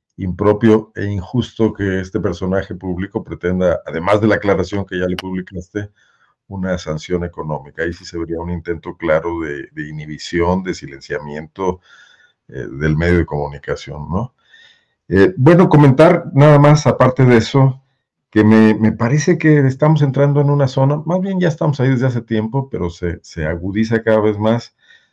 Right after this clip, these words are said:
donde la campaña presidencial, que empieza formalmente en marzo, pero que hace mucho tiempo que ya inició, se va a dirimir en un terreno de lo absolutamente, eh, personal, ¿no? Y donde el perso-, eh, donde el personaje central,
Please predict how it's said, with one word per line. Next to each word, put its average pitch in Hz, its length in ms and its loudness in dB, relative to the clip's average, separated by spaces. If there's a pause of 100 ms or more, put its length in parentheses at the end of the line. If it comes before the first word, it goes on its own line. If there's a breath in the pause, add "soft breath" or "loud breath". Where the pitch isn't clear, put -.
(220 soft breath)
donde 98 280 0
la 98 140 0
campaña 123 420 0
presidencial, 107 840 -2 (920)
que 92 140 -8
empieza 107 420 0
formalmente 101 840 0 (100)
en 92 140 -6
marzo, 110 460 -2
pero 87 300 -8
que 82 340 -6
hace 90 200 -8
mucho 90 220 -8
tiempo 92 240 -6
que 95 120 -10
ya 95 80 -4
inició, 107 540 -2 (600)
se - 180 -8
va 113 80 2
a 131 60 2
dirimir 120 360 2
en 120 100 0
un 123 140 -2
terreno 107 380 -2
de 98 80 -4
lo 90 140 -2
absolutamente, 101 1160 -8 (100)
eh, - 120 -18 (100)
personal, 80 720 -10
¿no? 90 300 -12
Y 95 40 -10
donde 90 240 -4
el 87 80 -8
perso-, 95 420 -10
eh, 92 100 -10
donde 95 240 -6
el 90 80 -8
personaje 101 500 -2
central, 117 600 2